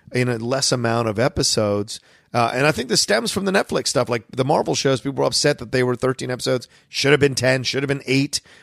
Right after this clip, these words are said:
I wonder if they would be adjusted now in this new climate. 'Cause even in eight, Mandalorian kinda pissed away three episodes, so it is possible to still kind of do filler or do, or, or, or not use the episodes to their best abilities to tell your overall story.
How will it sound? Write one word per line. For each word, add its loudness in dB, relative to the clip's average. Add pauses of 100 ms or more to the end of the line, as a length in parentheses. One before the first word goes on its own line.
I -2
wonder 0
if -4
they 4
would 2
be 0
adjusted 0
now 0
in -6
this -6
new -4
climate. 0 (220)
'Cause -2
even 4
in 0
eight, 2
Mandalorian -2
kinda 0
pissed 0
away 0
three 0
episodes, -2
so 2 (300)
it 2
is 2
possible 0
to -2
still 2
kind -2
of -8 (360)
do 2
filler 4
or 2
do, -4
or, 2
or, -2
or -2 (100)
not 0
use -2
the 2
episodes 0
to -2
their 2
best 0 (400)
abilities 2
to -12
tell -2
your 0
overall 2
story. -2